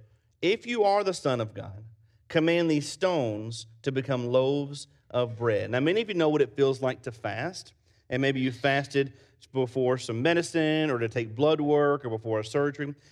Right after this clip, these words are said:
Maybe you fasted spiritually and you've taken days or meals that you've gone without food. But we all know what it feels like to be hungry, and some of y'all know what it feels like to be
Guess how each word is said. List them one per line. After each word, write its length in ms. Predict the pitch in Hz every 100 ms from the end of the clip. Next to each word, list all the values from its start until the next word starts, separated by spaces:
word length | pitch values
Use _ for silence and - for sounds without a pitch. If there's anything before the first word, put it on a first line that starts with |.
| -
Maybe 240 | 135 170 185
you 100 | 180
fasted 460 | 180 185 180 185
spiritually 540 | - 190 202 240 - 131
and 80 |
you've 100 | 123
taken 340 | 139 147 143 131
days 360 | 143 165 165
or 80 | 151
meals 380 | 143 175 170 170 - _
that 180 | 143 143
you've 180 | 151 139
gone 280 | 139 147
without 420 | 139 127 123 123 -
food. 320 | 190 127 127 - _
But 160 | 160 170
we 220 | 175 190
all 460 | - 190 220 226 220
know 180 | 180 160
what 160 | 156
it 120 | 151
feels 260 | 147 147 117
like 320 | 113 104 95 _ _ _ _ -
to 120 | 127
be 140 | 117
hungry, 640 | 107 139 143 123 104 101 110 - _ -
and 140 | 107
some 220 | - 170
of 80 | 170
y'all 100 | 131
know 80 | 127
what 140 | 120
it 80 | 110
feels 160 | 123 117
like 180 | 110 120
to 80 |
be 260 | 110 107